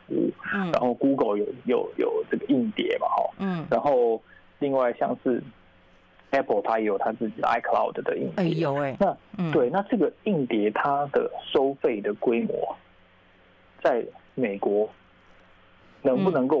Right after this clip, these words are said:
Speaker 1: 完全代表它全球的市场呢？
Speaker 2: 嗯。
Speaker 1: 它，它，它说出来的这个规模到底准确性到底是多大呢？我们看得到它的收费的价目表，但是它，一，他说它有一点三五亿户，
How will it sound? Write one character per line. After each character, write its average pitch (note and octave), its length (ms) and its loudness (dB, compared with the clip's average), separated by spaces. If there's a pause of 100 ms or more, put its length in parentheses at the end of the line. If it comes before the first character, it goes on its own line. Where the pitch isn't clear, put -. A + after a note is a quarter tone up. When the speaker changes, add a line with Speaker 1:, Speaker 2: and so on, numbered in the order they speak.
Speaker 1:
完 A2+ 200 2
全 B2 240 2
代 C3+ 180 0
表 A2 180 -4
它 C3 120 -2
全 A2 300 0
球 A2 160 2
的 A2 100 2
市 A#2+ 240 -2
场 - 300 -2
呢？ - 120 -2
Speaker 2:
嗯。 - 80 -4
Speaker 1:
它， F3+ 280 -2
它， G3 260 0
它 F#3 160 -2
说 F3+ 280 0
出 F3+ 160 2
来 A#2 80 0
的 A2+ 100 0
这 C3+ 120 0
个 B2+ 140 -2
规 C3 200 0
模 B2+ 220 0
到 - 180 0
底 - 160 -6 (480)
准 A#2+ 240 -2
确 C3+ 280 0
性 A2 240 -4
到 A2+ 100 0
底 - 140 -6
是 - 140 -8
多 - 200 -2
大 - 220 -2
呢？ - 40 -2
我 - 120 0
们 B2+ 100 2
看 F#3 160 0
得 D#3+ 80 2
到 D3 220 2
它 B2+ 160 -2
的 A2+ 120 -2
收 A2 260 0
费 A#2 180 -2
的 - 100 -4 (100)
价 G#2 160 0
目 G#2+ 160 -2 (120)
表， - 120 -2 (200)
但 E3 160 2
是 E3 180 0 (600)
它， E3 260 0 (600)
一， E3+ 180 4
他 D3+ 160 0
说 C#3+ 100 2
它 C#3 160 2
有 B2 100 4
一 B2 160 0
点 - 280 -4
三 A2+ 140 2
五 - 120 -2
亿 A2 160 0
户， - 180 0